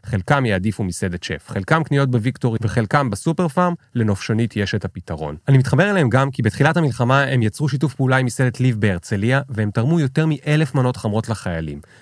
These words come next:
ובנוסף לתרומה הכספית, העובדים שלהם התנדבו ולקחו חלק באריזת המנות שם. אז אם אתם רוצים לשמוע עוד פרטים, יש לינק בתיאור הפרק, מוזמנים לכתוב להם, והם יחזרו אליכם במהרה.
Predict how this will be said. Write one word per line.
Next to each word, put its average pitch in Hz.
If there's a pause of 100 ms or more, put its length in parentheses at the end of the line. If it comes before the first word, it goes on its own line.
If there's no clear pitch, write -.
(100)
ובנוסף 160
לתרומה 180
הכספית, 165
העובדים 135
שלהם 175
התנדבו 135
ולקחו 131
חלק 151
באריזת 110
המנות 92
שם. 78 (320)
אז 101 (200)
אם 202
אתם 175
רוצים 151
לשמוע 131
עוד 131
פרטים, 131 (120)
יש 139
לינק 135
בתיאור 117
הפרק, 113
מוזמנים 104
לכתוב 113
להם, 110
והם 90
יחזרו 98
אליכם 104 (100)
במהרה. 80